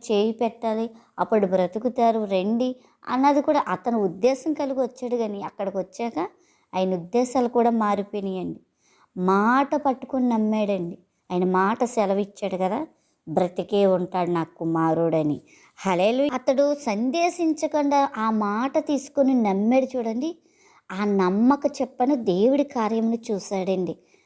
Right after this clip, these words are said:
హల్లెలూయా. సందేశించి ఉంటే ఒకవేళ ఆ కార్యం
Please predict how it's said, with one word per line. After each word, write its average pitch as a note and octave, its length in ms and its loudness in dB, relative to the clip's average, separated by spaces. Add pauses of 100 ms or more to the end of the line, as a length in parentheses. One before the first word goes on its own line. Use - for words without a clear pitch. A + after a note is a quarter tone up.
హల్లెలూయా. C4 640 2 (360)
సందేశించి D#4 840 4
ఉంటే C#4 600 2 (240)
ఒకవేళ B3 460 4
ఆ C#4+ 40 0
కార్యం C4 480 0